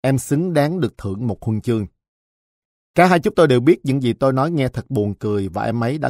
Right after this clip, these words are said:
cười toe. Từ đó em không còn xem chuyện ấy là tồi tệ đến mức cả thế giới chấm hết nữa.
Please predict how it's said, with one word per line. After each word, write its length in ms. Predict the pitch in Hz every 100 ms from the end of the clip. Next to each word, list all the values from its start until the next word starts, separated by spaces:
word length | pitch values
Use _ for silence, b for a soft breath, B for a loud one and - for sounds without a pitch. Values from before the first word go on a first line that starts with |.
| -
cười 200 | 104 90 -
toe. 240 | 120 113 - _ _ _ _ _
Từ 120 | 151
đó 160 | 135 175
em 160 | 165
không 180 | 131 156
còn 180 | 127 104
xem 260 | - 143 131
chuyện 240 | 107 98
ấy 300 | 107 131 180
là 180 | 139 107 _
tồi 220 | 107 98 -
tệ 180 | 98 95
đến 200 | 104 156
mức 80 | 190
cả 140 | - -
thế 120 | 120
giới 220 | 113 117 135 _
chấm 280 | 131 139
hết 260 | 170 151 180 _
nữa. 280 | 110 98